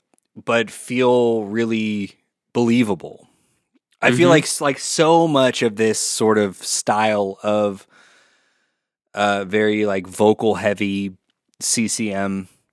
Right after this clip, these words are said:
Speaker 1: kind of stuff, even if the lyrics tend to skew towards the, like, cheesy, it, it's similar to, like, a, a D C Talk thing, like, like we talked about,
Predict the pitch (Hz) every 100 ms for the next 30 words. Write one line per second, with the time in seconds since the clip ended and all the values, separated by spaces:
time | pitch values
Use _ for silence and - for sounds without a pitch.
0 | _ - 104 101 - - 107 98 - -
1 | - _ _ _ - 165 185 196 165 156
2 | - - - 123 127 117 120 120 123 123
3 | 117 - - - _ _ _ 135 - 135
4 | 127 120 120 - 117 113 110 104 95 98
5 | - - 123 117 - 107 104 - - 107
6 | 98 90 - - - - - 110 104 107
7 | 120 139 139 _ _ _ _ - 147 151
8 | 151 143 - 196 214 170 165 139 127 120
9 | 117 117 113 113 107 - - - 113 127
10 | - 117 - 113 - - 104 101 101 107
11 | 107 101 113 101 101 - 104 98 98